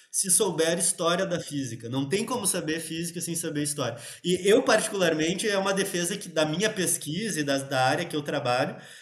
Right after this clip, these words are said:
é que sem saber a história da física, tu não entende física a fundo, pelo menos.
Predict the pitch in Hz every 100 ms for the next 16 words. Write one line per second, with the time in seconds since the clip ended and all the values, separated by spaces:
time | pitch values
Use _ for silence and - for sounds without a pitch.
0 | - 147 147 190 185 - _ _ _ -
1 | 262 294 277 196 190 190 - - 160 180
2 | 170 147 - 165 180 202 196 - _ -
3 | 185 196 208 226 240 214 - 208 196 196
4 | 202 190 170 - - 214 202 139 143 131
5 | 127 107 -